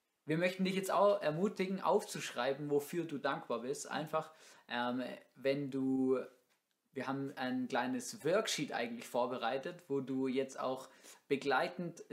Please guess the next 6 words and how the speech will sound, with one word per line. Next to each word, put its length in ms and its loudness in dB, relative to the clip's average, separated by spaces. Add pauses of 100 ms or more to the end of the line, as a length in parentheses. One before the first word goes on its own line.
zu 120 -4
diesem 300 -4
Video, 440 4
ähm, 320 0
bearbeiten 540 2
kannst, 300 -2